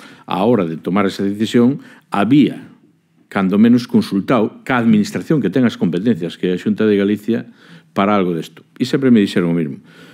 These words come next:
Como sabe, as ad-, as residencias fanse a través, nin sequera da Diputación, fanse dunha sociedade que ten a Diputación, que é unha sociedade suplusa neste caso, que,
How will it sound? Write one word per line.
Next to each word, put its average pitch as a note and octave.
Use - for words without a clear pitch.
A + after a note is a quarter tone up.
Como G#2+
sabe, C#3
as F#2+
ad-, E2+
as F2+
residencias A#2
fanse G#2
a F2
través, G2+
nin F#2
sequera F#2+
da F2+
Diputación, F#2
fanse F2+
dunha F2
sociedade F#2+
que F#2
ten F#2
a F2+
Diputación, F2+
que F2
é -
unha F2
sociedade G#2
suplusa B2+
neste E2
caso, E3
que, -